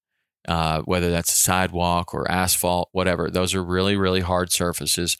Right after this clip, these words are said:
and you're running the same speed in the same direction, the same distance every single day. That is a good way to end up with some sort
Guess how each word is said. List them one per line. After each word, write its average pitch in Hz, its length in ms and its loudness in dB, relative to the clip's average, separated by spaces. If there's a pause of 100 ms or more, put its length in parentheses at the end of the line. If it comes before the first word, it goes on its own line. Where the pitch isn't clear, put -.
(260)
and 95 140 0
you're 87 140 2
running 98 420 0 (240)
the 90 80 -4
same 110 380 2
speed 92 560 0
in 87 80 -8
the 85 80 -4
same 107 320 0
direction, 87 640 -2 (260)
the 90 80 0
same 113 380 4
distance 90 520 0 (120)
every 98 240 2
single 85 320 -2
day. 69 320 -6 (340)
That 101 320 0
is 147 140 2
a 135 60 0
good 117 200 2
way 90 460 2 (300)
to 98 220 2
end 98 280 2
up 90 220 0 (100)
with 87 460 0 (260)
some 113 340 4
sort 92 440 2